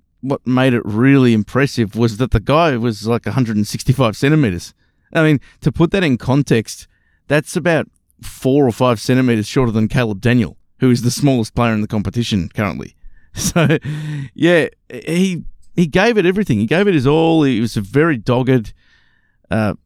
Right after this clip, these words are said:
tackler, sometimes maybe not always the fairest tackler, but, you know, he did win a Brownlow as well. <laughs> So,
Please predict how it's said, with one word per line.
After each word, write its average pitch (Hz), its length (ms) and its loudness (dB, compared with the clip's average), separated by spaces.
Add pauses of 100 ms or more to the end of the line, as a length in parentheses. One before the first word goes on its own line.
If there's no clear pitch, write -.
(160)
tackler, 123 600 0 (320)
sometimes 123 840 -2 (200)
maybe 117 300 2
not 127 160 2
always 123 320 0
the 127 80 -2
fairest 156 460 0
tackler, 185 320 -2
but, 127 200 -4 (420)
you 156 100 -6
know, 131 280 -4
he 147 280 -6
did 165 200 -4
win 185 120 2
a 139 40 0
Brownlow 165 400 2
as 131 120 2
well. 160 200 4
<laughs> - 140 -8
So, 170 220 2